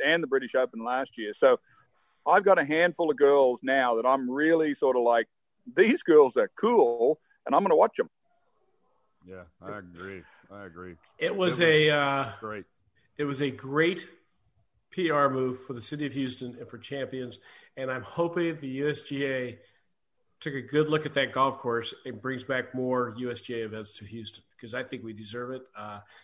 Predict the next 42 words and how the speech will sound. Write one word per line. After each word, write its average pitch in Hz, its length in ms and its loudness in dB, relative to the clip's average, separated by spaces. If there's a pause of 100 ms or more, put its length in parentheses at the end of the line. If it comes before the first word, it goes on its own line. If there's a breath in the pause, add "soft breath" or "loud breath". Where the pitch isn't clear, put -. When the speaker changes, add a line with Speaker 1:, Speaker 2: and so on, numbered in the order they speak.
Speaker 3:
you 143 100 -4
know, 143 60 2
it 143 80 2
used 160 180 0
to 151 60 -8
be 151 120 2
they 139 120 0
said 131 200 -2
it 120 40 -2
was 113 140 -6
too 151 200 -6
hot. 139 440 4
Well, 127 140 -6
that's, - 480 -10 (240)
that's 120 220 -12
out 117 180 -4
of 110 80 -8
the 107 60 -10
question 127 360 -2
anymore. 120 280 -2
But, 110 160 -10 (480 loud breath)
uh, 165 360 8 (640 soft breath)
been 240 140 6
a 247 60 6
crazy 240 440 8
year, 226 260 6
Steve. 208 640 2
How - 300 6
have 202 120 8
you 208 120 4
dealt 170 260 8
with 123 160 0
it? 104 180 -6
What 156 120 -2
have, 160 120 -4
what's, 175 240 -2
what's 185 220 -2
your 165 320 2 (220)
twenty 180 260 4
twenty 156 300 4
been 127 180 0
like? 101 220 -4